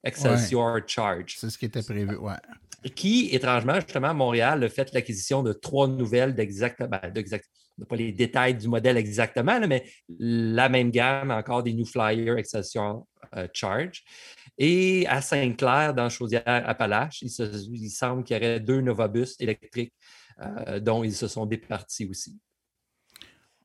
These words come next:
Speaker 2: Eh bien, eh bien, eh bien. Ben, ça, c'est, hein, avec les annonces qui ont été faites dans les derniers mois sur, euh, les, les, l'obligation, là, de passer à l'électrique pour le, le transport scolaire, là, je pense que ça va avoir, euh,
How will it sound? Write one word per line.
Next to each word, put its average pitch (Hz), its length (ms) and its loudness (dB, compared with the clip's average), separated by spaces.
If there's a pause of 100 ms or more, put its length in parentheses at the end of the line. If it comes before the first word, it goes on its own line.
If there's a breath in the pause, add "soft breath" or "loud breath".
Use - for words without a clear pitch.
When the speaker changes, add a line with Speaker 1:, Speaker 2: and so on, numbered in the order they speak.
(200)
Speaker 2:
Eh 127 260 -2
bien, 123 340 -4
eh 107 160 -8
bien, 113 280 -6
eh 107 140 -8
bien. 98 240 -8
Ben, 139 160 -2
ça, 202 160 -2
c'est, 143 320 4
hein, 135 120 4
avec 147 260 0
les 120 260 4
annonces 131 260 2
qui - 80 -2
ont 120 40 4
été 120 180 -2
faites 147 260 -4
dans 107 500 -2
les 101 120 -2
derniers 110 340 0
mois 113 300 2
sur, 113 300 -4
euh, 98 160 -2 (540 loud breath)
les, 110 140 0
les, 110 160 2 (140)
l'obligation, 139 1000 2
là, 123 140 0
de 104 120 -4
passer 107 300 -4
à 123 40 0
l'électrique 113 540 -6
pour 104 180 -4
le, 101 420 -4
le 98 120 -8
transport 107 420 -4
scolaire, 113 380 -2
là, 117 80 -2
je 107 80 -10
pense 117 240 -4
que 107 100 -8
ça 95 180 -6
va 98 140 -4
avoir, 107 380 -4
euh, 92 140 -2